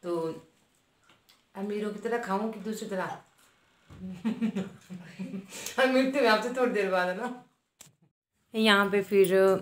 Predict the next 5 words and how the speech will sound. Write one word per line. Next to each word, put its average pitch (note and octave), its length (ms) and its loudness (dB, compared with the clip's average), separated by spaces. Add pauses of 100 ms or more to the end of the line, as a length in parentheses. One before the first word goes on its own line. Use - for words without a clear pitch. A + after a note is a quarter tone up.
(1000)
मैं G#3+ 120 4
घास G3 320 2
लेके F#3 260 4
आ F3 160 8
गई F#3+ 360 2